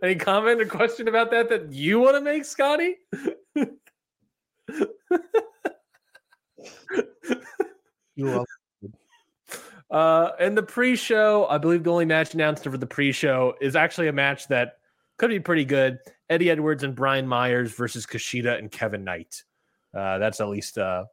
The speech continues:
Speaker 1: uh, Kushida and Kevin Knight. I found out recently.
Speaker 2: Kevin Knight's great?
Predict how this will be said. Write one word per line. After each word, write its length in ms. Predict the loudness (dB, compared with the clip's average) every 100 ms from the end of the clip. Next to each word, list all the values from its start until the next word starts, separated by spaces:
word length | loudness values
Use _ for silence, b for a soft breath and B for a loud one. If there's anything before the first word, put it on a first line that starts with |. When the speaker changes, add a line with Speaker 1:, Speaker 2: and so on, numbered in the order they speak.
| _
Speaker 1:
uh, 200 | -2 -2 -2
Kushida 300 | -4 -2 0
and 80 |
Kevin 160 | -2 -2
Knight. 120 | -4 B B
I 60 | -2
found 300 | 2 2 2
out 120 | 0
recently. 580 | -2 -6 -8 -12 -14 -16 _ _ _ _ _ _ _ -20 _
Speaker 2:
Kevin 320 | -12 -10 -8
Knight's 220 | -10 -12
great? 380 | -14 -14 -12 -12